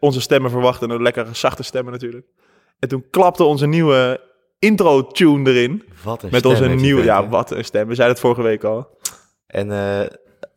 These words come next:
Speaker 2: nou, wil je nou kans maken op een, eh, unieke Platte Driehoek, eh, merchandise?
Speaker 1: Oh?
Speaker 2: Dan, ehm, raad de stem, jongens.
Speaker 1: Vraag je ouders, ik denk dat je dan een goede kans hebt.
Speaker 2: Dan, nou ja, ik denk dat als, als je aan,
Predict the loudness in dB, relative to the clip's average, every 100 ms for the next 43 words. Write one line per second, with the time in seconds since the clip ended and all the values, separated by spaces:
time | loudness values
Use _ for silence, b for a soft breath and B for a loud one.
0 | _ -4 -2 -2 -4 -10 -2 2 2 2
1 | 0 0 0 0 0 -6 -4 -4 -2 0
2 | 0 -2 _ -8 -6 -4 -6 _ 0 2
3 | 2 -2 -14 -4 -2 -2 -2 -2 -4 -4
4 | -6 -4 -4 -4 -8 _ _ -14 -8 -2
5 | -2 -2 -2 0 0 -2 -4 0 2 2
6 | 0 -8 b b _ -2 0 0 -2 -2
7 | -2 -6 -8 -16 -20 _ -18 -18 _ _
8 | _ -10 -4 -2 -4 -6 -4 -4 -4 -10
9 | -10 -12 -16 -20 _ _ -4 0 0 2
10 | 2 4 2 2 0 0 2 2 2 2
11 | 2 2 2 0 0 0 0 -2 -12 -6
12 | 0 0 0 -2 -4 -4 -4 -4 -4 0
13 | -2